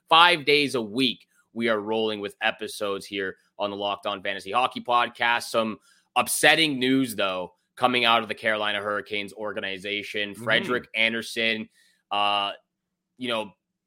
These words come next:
Speaker 1: taking a step back, you know, for serious reasons right now. Uh, obviously, with some medical, you know, s-, you, you know, medi-, medical, uh,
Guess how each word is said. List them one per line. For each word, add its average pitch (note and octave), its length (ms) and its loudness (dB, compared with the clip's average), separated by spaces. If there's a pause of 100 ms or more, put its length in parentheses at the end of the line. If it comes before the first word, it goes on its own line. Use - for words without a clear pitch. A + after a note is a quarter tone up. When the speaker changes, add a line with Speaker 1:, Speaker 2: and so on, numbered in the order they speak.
(520)
Speaker 1:
taking E3+ 340 0
a B2+ 60 4
step B2+ 500 0
back, B2 440 4 (460)
you G2+ 380 -12
know, G#2 160 -4
for G#2 420 -6 (360)
serious D#3+ 680 2
reasons A#2 560 -4
right G2 260 -4
now. F#2+ 340 -6
Uh, G2 320 -6 (220)
obviously, A2 680 -4 (240)
with G#2+ 100 -6
some G#2+ 220 -4
medical, G#2+ 720 -2 (420)
you G#2 140 -16
know, G2 120 -10
s-, - 220 -16
you, G2 300 -16
you F#2+ 200 -16
know, F#2+ 180 -8
medi-, G#2+ 560 -2
medical, A#2+ 640 2 (420)
uh, G#2 380 0